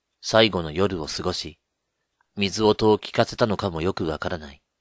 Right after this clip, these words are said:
だが、バケツの水がベタベタしていたことを思い出してゾッとした。あの水は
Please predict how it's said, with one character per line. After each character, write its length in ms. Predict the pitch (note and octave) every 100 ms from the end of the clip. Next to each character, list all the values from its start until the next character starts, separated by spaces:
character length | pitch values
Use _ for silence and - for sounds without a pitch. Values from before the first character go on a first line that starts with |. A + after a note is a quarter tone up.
| _ _ _ _ _ _ _ _ _ _ _ _ _ _ _ _ _ _
だ 220 | G2 F#2+
が、 220 | D#2+ D2+ - _ _ _ _ _ _
バ 140 | G2+
ケ 120 | G2 A2
ツ 140 | A#2+
の 100 | A2
水 240 | A2 G2+
が 260 | A2 G#2+ G2+ _ _ _ _
ベ 160 | G2 B2+
タ 140 | C#3
ベ 100 | G2+
タ 140 | F#2 F2
し 60 |
て 100 | -
い 60 | G#2
た 100 | G2+
こ 120 | F#2+
と 180 | G#2+ F#2
を 40 |
思 160 | D#2+ F#2
い 40 |
出 120 | F#2+
し 80 | -
て 240 | - C#2 -
ゾ 160 | - E3
ッ 60 | _
と 100 | F#2
し 100 | -
た。 180 | - - _ _ _ _ _ _ _ _ _ _ _ _ _ _ _ _ _ _ _ _ _ _ _ _ _ _ _ _ _
あ 120 | - F#2+
の 140 | F#2
水 280 | F#2 E2 F2
は 280 | F2 F2+